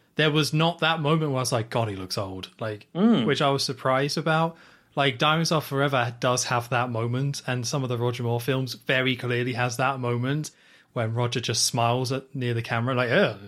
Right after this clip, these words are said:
Speaker 1: no, no, no." <laughs> Um,
Speaker 2: <laughs> The crazy
Speaker 1: but
Speaker 2: eyes, yeah.
Speaker 1: Yeah, but I don't know, again, maybe it's the way it's shot, the way it puts together, like you said, with the Sean Connery doing some of the stuff, but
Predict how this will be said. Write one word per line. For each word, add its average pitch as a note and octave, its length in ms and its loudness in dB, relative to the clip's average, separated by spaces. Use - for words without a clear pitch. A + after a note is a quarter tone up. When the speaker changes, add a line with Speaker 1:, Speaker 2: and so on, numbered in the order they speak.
Speaker 1:
no, C#3 200 -4
no, A#2+ 120 -12
no." A#2 320 -8
<laughs> - 140 -12
Um, D3+ 320 0
Speaker 2:
<laughs> - 20 -20
The D3+ 180 -6
crazy B2+ 200 4
Speaker 1:
but C#3 180 6
Speaker 2:
eyes, G#2+ 220 -4
yeah. A2+ 120 -4
Speaker 1:
Yeah, C#3 580 2
but - 80 4
I C#3 100 6
don't F3 180 2
know, E3 120 4
again, D3 260 2
maybe C3+ 220 2
it's B2 140 -2
the B2 80 0
way A#2 180 2
it's A2+ 80 -4
shot, D3 420 2
the C3+ 60 -2
way B2 200 0
it A#2+ 100 -2
puts A#2 240 -6
together, B2+ 320 -2
like A#2 180 -2
you A#2 80 -6
said, A#2+ 340 0
with A2 140 -8
the A2 160 -4
Sean B2 240 -4
Connery A#2+ 300 0
doing B2 200 0
some B2 200 -4
of A#2+ 40 -4
the A#2+ 80 -2
stuff, C3 380 -2
but C3 240 0